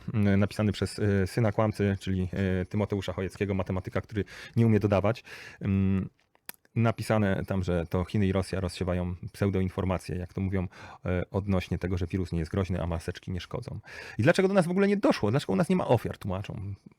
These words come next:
Bardzo krótko, nie wchodzą w szczegóły, nie wchodzi w szczegóły, pastor tam był z córką. E, kluczową decyzją było zamknięcie szkół w, we wczesnej fazie, dlatego się wirus nie rozprzestrzenił. E, sklepy z-, opustoszały i ulice opustoszały.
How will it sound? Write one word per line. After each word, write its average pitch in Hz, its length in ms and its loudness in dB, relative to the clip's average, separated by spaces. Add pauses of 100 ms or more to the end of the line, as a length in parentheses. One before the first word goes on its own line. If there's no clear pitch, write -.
Bardzo 143 200 4
krótko, 101 440 4
nie 120 80 2
wchodzą 147 240 2
w - 40 -4
szczegóły, 139 360 4 (340)
nie 104 140 -2
wchodzi 98 260 -2
w - 60 -14
szczegóły, 110 260 0
pastor 92 280 -4
tam 90 80 -2
był 92 100 -6
z - 60 -18
córką. 104 260 -4 (540)
E, 101 300 4
kluczową 135 380 4
decyzją 127 360 4
było 123 280 6
zamknięcie 143 420 4
szkół 147 480 2 (1120)
w, - 100 -12
we 123 100 0
wczesnej 107 300 -2
fazie, 101 220 -4
dlatego 107 200 -2
się 104 100 -6
wirus 104 220 -4
nie 95 340 -4
rozprzestrzenił. 92 520 -8 (360)
E, 104 200 2
sklepy 127 680 2
z-, 104 80 0
opustoszały 135 600 -2
i 113 40 2
ulice 135 300 0
opustoszały. - 560 -8